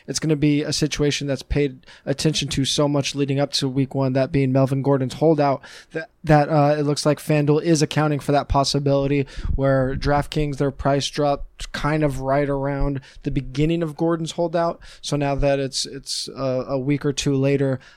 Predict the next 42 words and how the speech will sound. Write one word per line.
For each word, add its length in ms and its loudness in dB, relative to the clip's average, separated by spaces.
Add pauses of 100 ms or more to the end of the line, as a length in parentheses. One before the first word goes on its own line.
(100)
uh, 160 0
looks 220 -2
like 120 0
FanDuel's 400 0
adjusting 540 0
for 160 -4
that. 180 -2
So 160 -2
they 140 0
priced 320 0
him 160 0
ten 320 -4
spots 400 -4
higher. 440 -2 (360)
Uh, 460 -4 (680)
it's, 400 -2 (100)
I, 200 4
I 140 4
mentioned 440 2
on 160 2
last 280 0
week's 180 -2
podcast 520 2
when 120 0
we 60 0
were 120 2
doing 300 2
the 100 2
initial 500 0 (240)
DraftKings 600 0
rundown 560 0 (280)
that 240 0
I 120 -2
didn't 360 0
think 280 -4
that 140 4
Austin 420 0
Eckler 360 -2
was 140 -2
priced 380 -2
so 280 2
cheap 420 -2